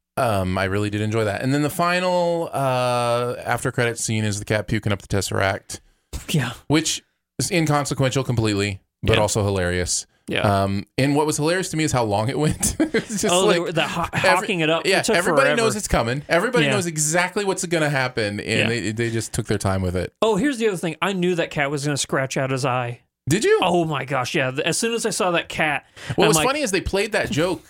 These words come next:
Speaker 1: uh, like, three or four different times. Like, "How's your eye?" "Uh, it's all right. I'll be fine." 'Cause he, like, hurt his
Speaker 2: Yeah.
Speaker 1: eye in the accident and,
Speaker 2: Yeah.
Speaker 1: and all sorts of stuff. So
Speaker 2: Yeah, like, I knew this movie he was gonna lose his eye. There's no other reason to have it. That was another reason I figured,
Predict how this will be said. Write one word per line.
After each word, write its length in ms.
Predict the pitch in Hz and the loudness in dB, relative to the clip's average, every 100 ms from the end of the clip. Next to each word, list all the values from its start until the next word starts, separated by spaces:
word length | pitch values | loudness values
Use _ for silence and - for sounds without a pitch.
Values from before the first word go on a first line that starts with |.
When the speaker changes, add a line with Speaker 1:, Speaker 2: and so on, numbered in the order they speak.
| - | -4
Speaker 1:
uh, 60 | 131 | -2
like, 240 | 127 117 | -2 -2
three 180 | - 170 | -2 -2
or 60 | |
four 220 | 147 151 139 | 0 -2 -2
different 280 | 127 120 - | -2 -4 0
times. 500 | 131 131 123 110 - | 0 0 0 -4 -2
Like, 260 | 110 104 | 0 0
"How's 220 | 135 170 160 | 0 0 2
your 120 | 139 | 2
eye?" 280 | 190 104 85 | 0 -2 -2
"Uh, 200 | 202 240 | -2 -2
it's 140 | 185 - | -4 -2
all 160 | 90 | 0
right. 180 | 82 90 | 0 -2
I'll 80 | 95 | -4
be 120 | 95 | -6
fine." 180 | - - | -8 -2
'Cause 140 | 135 | 0
he, 80 | 147 | 2
like, 120 | 143 | 2
hurt 140 | 143 139 | 0 0
his 80 | |
Speaker 2:
Yeah. 80 | 139 | 0
Speaker 1:
eye 80 | 131 | 0
in 100 | 123 | -2
the 120 | 95 | -2
accident 760 | 104 123 - 127 123 123 123 120 | -2 -2 -2 -2 0 0 -2 -2
and, 260 | 92 90 180 | -2 -2 0
Speaker 2:
Yeah. 340 | 147 143 120 - | 0 0 -2 -6
Speaker 1:
and 80 | 104 | -2
all 100 | 95 | 0
sorts 240 | - 98 - | 0 -4 -4
of 60 | |
stuff. 260 | - 87 - | -4 -4 -2
So 180 | 90 87 | -2 0
Speaker 2:
Yeah, 220 | 156 143 | 2 0
like, 340 | 135 135 - _ 156 | 0 -4 -6 _ -2
I 100 | 175 | 0
knew 300 | 175 208 226 | 0 -2 -2
this 260 | 196 - | -4 0
movie 300 | 170 165 170 | 0 2 2
he 100 | 151 | 2
was 140 | 160 147 | 0 0
gonna 160 | 143 | 0
lose 220 | 139 139 131 | 0 0 -2
his 160 | 123 | -4
eye. 260 | 127 - 165 - | -4 -6 -6 -2
There's 220 | 151 139 | 0 2
no 300 | 165 180 170 | 2 2 2
other 160 | 165 151 | 2 2
reason 300 | 151 147 147 | 0 0 -2
to 80 | |
have 260 | 139 143 139 | 0 0 0
it. 120 | - | -2
That 120 | 165 214 | 0 0
was 140 | 196 | 0
another 300 | 180 165 180 | -2 -2 -2
reason 240 | 190 180 175 | -2 -2 -4
I 80 | |
figured, 320 | 165 180 170 | -2 -2 -4